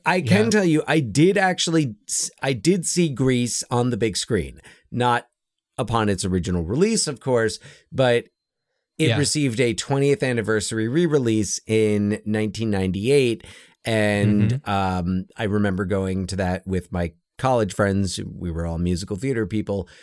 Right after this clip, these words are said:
Speaker 1: So
Speaker 2: Right.
Speaker 1: I remember we, we went to go see it, and, and, you know, it was, it was a lot of fun. It was, you know, fun to see it
Speaker 2: Oh,
Speaker 1: <laughs> on the big screen.
Speaker 2: I, I imagine it's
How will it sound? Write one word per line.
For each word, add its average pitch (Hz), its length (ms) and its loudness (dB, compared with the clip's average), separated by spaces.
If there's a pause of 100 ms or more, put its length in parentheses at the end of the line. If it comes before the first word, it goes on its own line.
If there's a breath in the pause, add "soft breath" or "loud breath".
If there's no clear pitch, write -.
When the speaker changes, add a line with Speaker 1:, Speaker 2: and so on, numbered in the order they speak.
(240 soft breath)
Speaker 1:
So - 320 -4
Speaker 2:
Right. 92 580 4
Speaker 1:
I 101 60 -4
remember 98 520 -2
we, 92 440 -6
we 98 160 -6
went 90 240 -4
to 101 80 -8
go 90 100 -4
see 85 240 -6
it, 82 160 -8
and, 78 400 -10
and, 80 320 -10
you 80 140 -12
know, 80 140 -8
it 80 60 -14
was, 85 280 -16
it - 60 -20
was 69 120 -20
a 71 60 -16
lot 82 180 -12
of 104 60 -14
fun. 80 340 -6 (160)
It - 80 -16
was, 85 220 -8 (260)
you 92 120 -8
know, 82 100 -6
fun 82 240 -8
to 92 80 -6
see 123 140 -4
it - 40 -2
Speaker 2:
Oh, 214 340 4
Speaker 1:
<laughs> - 40 -8
on 123 100 0
the 90 60 -2
big 90 180 -4
screen. - 220 -8
Speaker 2:
I, 214 260 0
I 190 120 -2
imagine 196 760 0
it's - 340 -2